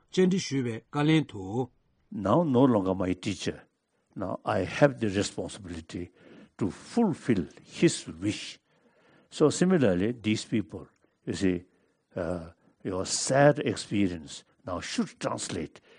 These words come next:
Speaker 2: bring more enthusiasm, more determination. Okay.
Speaker 1: 공수장군 첨부 초기, 베르나 나랑기 기계 공부 조배급, 셈교나 첨부 중앙, 갱굴 첨부식 랩송 삼배, 로제기,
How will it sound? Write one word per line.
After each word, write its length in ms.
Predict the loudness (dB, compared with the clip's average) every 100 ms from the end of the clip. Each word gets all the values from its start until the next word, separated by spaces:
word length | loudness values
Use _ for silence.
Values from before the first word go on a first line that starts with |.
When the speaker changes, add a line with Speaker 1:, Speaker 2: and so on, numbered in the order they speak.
| _ _
Speaker 2:
bring 420 | -4 2 2 0 -12 _
more 400 | -10 -4 0 2 2
enthusiasm, 720 | 0 -4 -2 0 0 -4 -10 -16 _ _ _ _
more 400 | -8 0 6 6
determination. 960 | 4 -4 -4 -2 -2 -4 -6 -10 -14 -20 _ _ _ _
Okay. 300 | -2 0 -4 -8 _ _ _
Speaker 1:
공수장군 540 | 2 2 4 4 4 2
첨부 280 | 0 -4
초기, 560 | 0 0 2 2 2 2 _ 2
베르나 340 | 4 4 2 -2
나랑기 600 | -8 -4 2 4 6 2
기계 440 | 0 -2 4 4 4 0
공부 280 | 0 2
조배급, 640 | 2 0 -2 -4 -2 0 0 _
셈교나 960 | _ -8 4 6 6 2 4 6 6 4 _
첨부 320 | -2 2 2
중앙, 640 | 0 -2 -4 -4 -2 -2 -2 _
갱굴 420 | 2 4 4 2
첨부식 600 | 4 2 2 0 -4 0
랩송 360 | 0 0 -2 -4
삼배, 460 | 0 0 2 0 -2 0
로제기, 840 | 8 8 8 2 2 -6 -4 -4